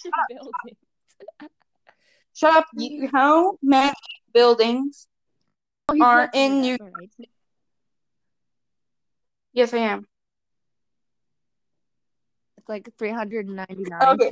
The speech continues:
Speaker 1: <laughs>
Speaker 2: Okay, just shut up. <laughs> Oh my God, imagine. Okay, okay, okay, okay, okay. <laughs>
Speaker 1: This is a long podcast.
Speaker 2: Um, I Googled holdings. I meant to Google buildings.
Speaker 1: <laughs>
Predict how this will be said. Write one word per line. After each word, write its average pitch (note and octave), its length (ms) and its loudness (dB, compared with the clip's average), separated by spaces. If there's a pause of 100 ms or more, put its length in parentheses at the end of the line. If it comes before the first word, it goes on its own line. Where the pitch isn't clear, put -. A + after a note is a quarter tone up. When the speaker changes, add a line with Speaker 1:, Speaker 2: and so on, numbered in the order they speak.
(160)
Speaker 1:
<laughs> E4 60 2 (2250)
Speaker 2:
Okay, A#3+ 300 -4
just - 180 -20
shut B3 160 -4
up. G#3+ 100 -4 (180)
<laughs> D4 160 -12
Oh C4 160 4
my C4 100 0
God, G#3+ 140 0
imagine. G#3+ 360 -8 (680)
Okay, C4+ 480 -2
okay, B3 280 4
okay, C#4 200 4
okay, C#4+ 260 2
okay. B3 580 -2
<laughs> - 40 -20
Speaker 1:
This A#3 140 -10
is G4+ 80 -6 (120)
a C#4+ 60 -4
long C4 220 -6 (120)
podcast. C4 280 0
Speaker 2:
Um, C4 220 -4 (2500)
I C#4+ 140 2
Googled D#4+ 440 0
holdings. G3+ 760 2
I G#3 80 -8
meant A#3 160 -4
to - 40 -20
Google C#4 240 0
buildings. A3+ 640 0 (720)
Speaker 1:
<laughs> D4+ 80 -10